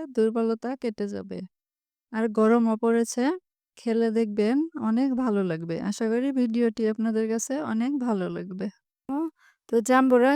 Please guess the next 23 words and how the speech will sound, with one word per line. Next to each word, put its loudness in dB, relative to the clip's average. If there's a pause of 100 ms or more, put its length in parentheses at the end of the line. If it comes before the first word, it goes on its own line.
জুস 0
তৈরির 2
জন্য -2 (240)
এখানে -4
আমি -2 (220)
একটা -6 (140)
জাম্বুরার 0
অর্ধেকটা -4
নিয়েছি। -4 (180)
আর -4
জাম্বুরাটা -2 (120)
পাকা -4
মিষ্টি -2
হতে -2
হবে, 0 (600)
তাহলে 2
দেখবেন 0 (120)
জাম্বুরা 0
শরবতটা -4
খেতে -6
অনেক -2 (180)
মজা 0
হবে। -2